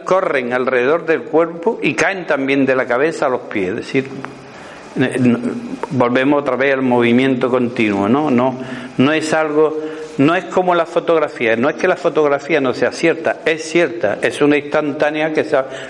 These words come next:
pero lo dice el, el nombre, instantánea que se ha tomado en ese instante.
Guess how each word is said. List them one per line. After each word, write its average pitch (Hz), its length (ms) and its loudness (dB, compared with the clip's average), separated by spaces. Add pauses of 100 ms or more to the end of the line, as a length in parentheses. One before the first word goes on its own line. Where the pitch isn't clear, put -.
pero 113 180 2
lo 113 80 4
dice 143 320 2
el, 131 300 2
el 131 200 0
nombre, 139 400 0
instantánea 131 880 2
que 131 120 2
se 131 160 0
ha 131 100 0
tomado 160 440 2 (480)
en 143 180 0
ese 185 280 0
instante. 117 680 -2